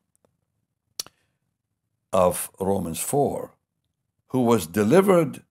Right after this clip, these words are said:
for our offenses, but raised again for our justification." Now, I just said that earlier.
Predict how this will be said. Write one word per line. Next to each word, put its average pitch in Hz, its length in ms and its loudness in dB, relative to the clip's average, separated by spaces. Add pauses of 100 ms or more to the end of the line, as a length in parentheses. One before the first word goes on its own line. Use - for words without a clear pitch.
(160)
for 95 380 0
our 101 360 0
offenses, - 920 -10 (760)
but 87 240 -6 (100)
raised 92 840 0 (240)
again 82 840 -4 (380)
for 78 320 -10
our 80 220 -6
justification." - 1200 -12 (1200)
Now, 87 120 -10
I 104 120 -6
just 113 240 -6
said 151 180 -4
that 113 120 -4
earlier. - 340 -10